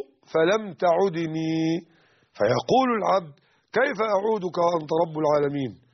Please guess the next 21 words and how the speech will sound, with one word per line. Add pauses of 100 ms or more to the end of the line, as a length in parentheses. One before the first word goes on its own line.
(220)
قلت
يا
إخوان: (400)
إن (120)
المرض (680)
صفة (180)
نقص، (480)
وصفات
النقص (680)
نزه (100)
الله (100)
تبارك
وتعالى
عنها، (300)
فكيف
ذلك؟ (360)
معناها (580)
إن
عبدي (920)
ولي
من